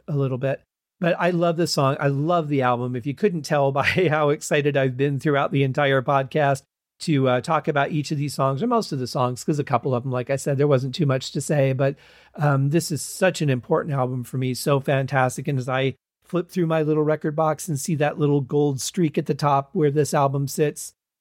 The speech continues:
um, it just makes me smile, because this is a, an amazing album. Certainly showed me so much about musical possibility,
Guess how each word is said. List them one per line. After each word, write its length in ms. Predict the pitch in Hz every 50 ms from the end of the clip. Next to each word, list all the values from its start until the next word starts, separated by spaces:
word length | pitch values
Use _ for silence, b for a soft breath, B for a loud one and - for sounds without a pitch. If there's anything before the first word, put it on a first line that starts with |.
| _ _
um, 580 | - 143 143 139 131 131 131 131 131 131 131 135
it 160 | - - 127
just 260 | 113 143 135 131 -
makes 240 | 165 131 127 117 -
me 120 | 143 135
smile, 400 | 123 - - 127 127 120 117 117
because 340 | 117 131 123 - 139 123 117
this 220 | 131 131 113 - -
is 180 | 131 120 123
a, 240 | 139 123 123 120 -
an 120 | - 131 127
amazing 500 | 123 120 127 131 131 131 117 135 135 139
album. 440 | 117 120 127 123 127 127 123 123 - _ _ _ _ -
Certainly 420 | - - 196 190 185 185 156 147
showed 300 | 139 - - 156 147 139
me 120 | 143 143 -
so 240 | - - 170 151
much 220 | 143 143 139 135 -
about 260 | 147 139 135 - -
musical 360 | 143 135 127 131 135 147 135
possibility, 760 | 110 131 131 127 123 - 135 123 139 131 131 123 127 123 117